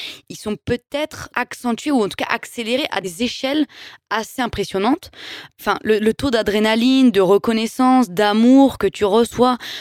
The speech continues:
pour ensuite te retrouver dans une certaine forme de solitude, de néant et, euh, et d'ennui, euh, c'est très déstabilisant et qu'un cerveau normalement constitué n'est pas vraiment fait pour vivre ça. De toute façon, tout ce qui est lié à la reconnaissance, à la visibilité, à,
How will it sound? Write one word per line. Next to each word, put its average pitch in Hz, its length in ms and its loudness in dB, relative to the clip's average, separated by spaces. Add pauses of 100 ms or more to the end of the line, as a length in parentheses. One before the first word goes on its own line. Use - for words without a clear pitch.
(120)
pour 170 100 0
ensuite - 540 -4
te 202 100 -4
retrouver 196 280 0
dans 214 120 0
une 196 140 0
certaine 196 320 -4
forme 220 260 0
de 180 80 -4
solitude, 220 720 -2
de 180 120 0
néant 214 480 2
et, - 260 -6
euh, - 200 0
et 170 120 0
d'ennui, 202 520 2 (420)
euh, 170 280 0
c'est 160 360 -8
très - 240 -2
déstabilisant 208 580 0
et 302 80 0
qu'un 185 180 -6
cerveau 202 460 -4
normalement 190 400 0
constitué - 480 -4
n'est 180 160 2 (100)
pas 262 140 -4
vraiment 175 320 -4
fait - 220 -6
pour 226 160 -8
vivre 190 160 -8
ça. - 160 -4 (380)
De 170 100 -4
toute 185 180 -10
façon, 147 560 -2
tout 208 140 -8
ce - 80 -12
qui 202 140 -6
est 185 100 0
lié 180 160 -2
à 196 60 2
la 175 100 2
reconnaissance, 190 640 0
à - 20 -8
la 175 120 0
visibilité, 180 720 -4
à, 170 240 0